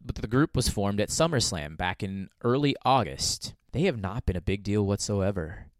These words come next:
Io Sky and Dakota Kai have held the tag team championships, the women's tag team titles, that is, twice, I believe. And both times have been short reigns, and they just recently lost these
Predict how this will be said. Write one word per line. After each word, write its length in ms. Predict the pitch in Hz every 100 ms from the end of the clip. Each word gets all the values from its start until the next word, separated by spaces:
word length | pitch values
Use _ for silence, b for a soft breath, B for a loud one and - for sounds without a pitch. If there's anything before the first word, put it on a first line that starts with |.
| -
Io 180 | 120 135
Sky 380 | - 127 113 110
and 160 | 110
Dakota 340 | 107 - 117 123
Kai 360 | 139 117 117
have 200 | 107 107
held 320 | - 120 120 110
the 80 |
tag 340 | 120 110 101 110
team 200 | 156 175
championships, 960 | - 80 - 64 - 92 127 - - - _ _ _ -
the 80 |
women's 300 | 104 151 107
tag 180 | 110 87
team 160 | - 82
titles, 320 | 87 69 -
that 180 | 58 -
is, 380 | 107 113 110 - _ _ _ _ _ _ _ _
twice, 640 | - - 139 - - - -
I 120 | 95
believe. 640 | - - 78 64 58 - - B B B B
And 400 | 101 104 104 104
both 180 | 95 104
times 320 | - 104 107
have 80 | 101
been 120 | 90
short 280 | 90 107 90
reigns, 380 | 104 135 160 135
and 80 | 135
they 80 | 147
just 240 | 156 -
recently 520 | 135 147 165 156 156
lost 420 | 156 160 156 -
these 520 | 117 147 82 62 -